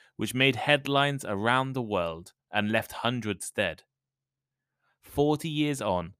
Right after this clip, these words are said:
the Falkland Islands remain a highly controversial part of the world, particularly in Argentina,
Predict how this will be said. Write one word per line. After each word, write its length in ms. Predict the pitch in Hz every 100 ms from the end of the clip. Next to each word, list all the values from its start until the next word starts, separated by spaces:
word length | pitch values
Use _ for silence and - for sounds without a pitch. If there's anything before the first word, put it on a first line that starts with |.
| _ _
the 80 | 98
Falkland 580 | - 143 151 139 160 120
Islands 560 | 117 101 82 82 -
remain 360 | 98 95 98 92
a 140 | 90
highly 480 | 90 - 135 147 156
controversial 840 | - 143 139 135 117 113 113 92
part 340 | 85 - 95 87
of 100 | 85
the 100 | 87
world, 460 | 85 104 80 67 - _ _ _ _ _ _ _
particularly 720 | - - 151 131 139 135 135 135
in 300 | 85 107 107
Argentina, 880 | 113 98 98 90 - 127 95 78